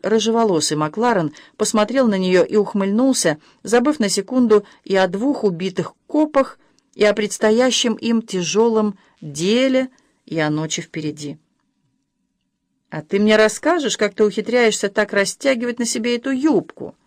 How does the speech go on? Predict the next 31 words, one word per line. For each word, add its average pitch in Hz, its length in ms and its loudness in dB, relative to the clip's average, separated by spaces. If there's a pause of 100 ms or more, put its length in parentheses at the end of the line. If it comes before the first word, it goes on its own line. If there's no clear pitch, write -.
(1080)
Глория 143 400 -10
не 170 120 -2
обратила 180 500 0
на 160 100 -6
него 160 220 -4
внимания. 156 640 -4 (360)
"Посматривайте 185 720 0
за 170 140 0
коммутатором, 175 720 -2
пока 160 260 -2
я 156 60 -2
не 160 140 -4
вернусь. 156 460 -4 (420)
Сегодня 156 440 0
дежурит 185 500 -2
Эвелин, 165 440 -2 (220)
так 185 180 0
что 196 160 -2
помогите 202 560 -2
ей". 143 300 -8 (1300)
В - 100 -20
последний 240 460 2
раз 262 220 0
она 196 160 -2
переключила 208 580 -2
на 202 140 -2
председателя 196 600 -4
городского 190 460 -2
совета 196 480 -2 (220)
какого-то 190 460 -4
психа, 214 560 -6